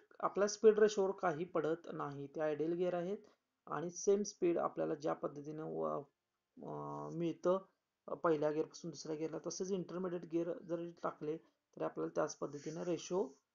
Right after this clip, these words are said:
gear train आपल्याला value, अं, हा रेशो आपल्याला speed ratio चांगल्या पद्धतीने आपल्याला मिळतो. So, अं,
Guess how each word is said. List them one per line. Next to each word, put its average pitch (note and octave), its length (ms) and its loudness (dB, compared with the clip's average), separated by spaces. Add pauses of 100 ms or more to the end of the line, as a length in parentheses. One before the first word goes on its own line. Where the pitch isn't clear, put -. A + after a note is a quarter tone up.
(180)
gear D3+ 180 0
train E3 320 -2
आपल्याला D#3 380 -4
value, D#3 480 -4 (800)
अं, D3 140 -8
हा D3+ 280 -4
रेशो D#3+ 240 -4
आपल्याला D#3 320 -2
speed - 280 -4
ratio D3+ 240 -2
चांगल्या D3 300 -4
पद्धतीने D3+ 280 -8
आपल्याला G#3+ 280 0
मिळतो. E3+ 320 2 (1300)
So, G3 260 4 (200)
अं, D3 600 -2